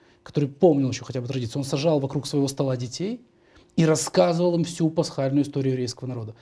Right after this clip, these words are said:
Всю боль, кровь, смерть, сорок лет странствий. И каждый еврейский ребенок это помнил с детства. Это важнейшая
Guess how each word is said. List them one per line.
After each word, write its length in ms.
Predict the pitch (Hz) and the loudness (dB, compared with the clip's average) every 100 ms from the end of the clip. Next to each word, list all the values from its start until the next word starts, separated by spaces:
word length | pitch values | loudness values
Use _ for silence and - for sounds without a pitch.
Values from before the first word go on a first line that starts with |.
| _ | _
Всю 240 | - - 160 | -12 -4 -2
боль, 500 | 135 143 151 156 165 - | 4 6 6 6 2 -10
кровь, 540 | - 143 139 143 139 - | -4 2 4 4 2 -6
смерть, 760 | - - 147 143 143 135 - - - - | -6 0 4 4 2 -2 -12 -18 -20 -12
сорок 380 | - 165 160 160 | -4 2 2 4
лет 100 | 156 | 0
странствий. 480 | - 151 156 156 160 - - - | 0 0 0 -2 -10 -12 -14 -8
И 100 | 151 | -8
каждый 540 | - 185 190 165 165 | 0 2 2 2 0
еврейский 400 | 156 170 165 156 | 2 0 0 -4
ребенок 420 | 156 160 202 185 | -2 -2 -4 -4
это 120 | 160 | -4
помнил 400 | 170 160 156 156 | 0 2 4 4
с 100 | 143 | 2
детства. 400 | 139 123 - - - _ _ _ - | 0 -2 -4 -14 -20 _ _ _ -4
Это 120 | 139 | 0
важнейшая 680 | 151 147 160 185 185 - | 2 4 4 2 0 -2